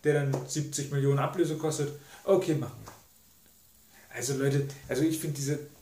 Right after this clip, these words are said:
Traditionsclubs extrem langweilig und ich freue mich extrem darauf, wenn diese ganzen Clubs einfach in der zweiten, dritten,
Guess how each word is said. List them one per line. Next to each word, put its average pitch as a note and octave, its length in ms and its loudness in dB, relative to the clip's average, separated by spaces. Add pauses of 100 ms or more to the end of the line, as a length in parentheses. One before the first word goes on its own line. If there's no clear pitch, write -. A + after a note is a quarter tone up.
Traditionsclubs C#3 720 -6
extrem - 560 0
langweilig C#3 500 -2
und - 120 -12
ich - 80 -12
freue - 260 -2
mich C3+ 240 -4
extrem A#2+ 1080 -4 (800)
darauf, A2 480 -4 (720)
wenn C#3+ 220 -2
diese B2 300 -2
ganzen C3+ 580 -2
Clubs - 580 -8
einfach B2 380 -10
in F3+ 80 -10
der G3 120 -8
zweiten, G3 460 0
dritten, E3+ 380 -4